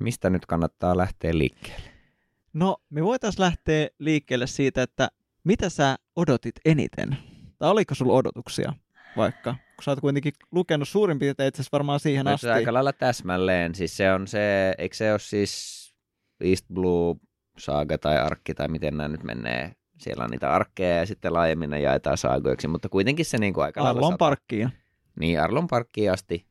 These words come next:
Speaker 1: noin sata ensimmäistä lukua sitä mangaa. Niin sen kaiken olin lukenut ja, ja siinä mielessä hyvin tähän valmistautunut. Niin tota, olisi tosi mielenkiintoista odotella ja lähteä katsomaan just siksi, että ylipäätänsä mulle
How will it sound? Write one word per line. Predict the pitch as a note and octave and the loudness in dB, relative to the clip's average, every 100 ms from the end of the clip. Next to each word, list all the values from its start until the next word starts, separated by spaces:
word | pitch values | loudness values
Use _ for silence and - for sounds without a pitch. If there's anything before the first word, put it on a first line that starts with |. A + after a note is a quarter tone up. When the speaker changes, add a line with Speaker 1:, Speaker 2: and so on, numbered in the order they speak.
| _ | _
Speaker 1:
noin | D#2+ F2 | -2 -2
sata | A#2 D#2+ D#2+ D2+ D2+ _ | 0 -2 2 0 -2 _
ensimmäistä | A1+ G2 - - - - | -10 -8 -10 -10 -10 -12
lukua | - - G#1+ | -14 -4 -4
sitä | - - | -2 -6
mangaa. | D2 A#1+ D#2 D2 E2+ - _ - _ _ G#2+ | -10 -12 -10 -8 -8 -12 _ -20 _ _ -4
Niin | B2 | 2
sen | D#3 A#2+ G2+ A2+ | 4 4 0 -2
kaiken | - B2+ G2 G#2+ | 0 0 0 0
olin | A#2 A2 | 0 0
lukenut | G#2+ G2 F2 E2 - _ _ | 0 2 2 0 -6 _ _
ja, | E2+ D#2+ - | 2 2 0
ja | F2+ | 0
siinä | G2+ F2 | 2 2
mielessä | D#2+ D#2+ D#2+ F#2 | 2 2 0 0
hyvin | G2 D#2+ D2+ | 2 2 0
tähän | D#2+ D2+ C2+ - _ _ _ | 0 -2 -4 -14 _ _ _
valmistautunut. | E2 C#2+ D2+ - B1 C2+ C2 D2+ | 0 2 -2 -2 -4 -2 -4 -2
Niin | E2 | -2
tota, | E2+ A2 A#2 A#2 A#2 - _ _ _ _ _ _ | -2 -4 0 0 0 -10 _ _ _ _ _ _
olisi | A#2+ D3 D#3 | 2 2 2
tosi | F3 | 0
mielenkiintoista | F#3+ F#3+ G#2 E2+ D#2 D#2+ - - - - | 2 2 0 -2 -2 -2 0 -2 -2 -4
odotella | F2 F2 G2+ G#2+ | 0 0 2 2
ja | A2 | 2
lähteä | A2 - A2 | 0 -2 -6
katsomaan | - A2+ - G#2 G#2 G#2 - _ _ _ _ - | -4 -4 -2 2 2 2 -2 _ _ _ _ 2
just | F#2+ - | 2 2
siksi, | F#2+ - F2 | -6 0 -2
että | - E2 E2 - - | 0 -2 -2 -4 -2
ylipäätänsä | E2 F2 E2 E2 | 0 2 2 2
mulle | D#2 D#2+ D#2+ | 0 2 0